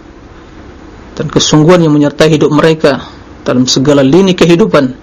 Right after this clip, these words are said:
lihat Islam berabad-abad memimpin dunia dan peradaban Islam sampai sekarang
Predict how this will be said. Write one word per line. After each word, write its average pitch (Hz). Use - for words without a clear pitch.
lihat 135
Islam 139
berabad-abad 147
memimpin 143
dunia -
dan 143
peradaban 135
Islam 143
sampai 139
sekarang -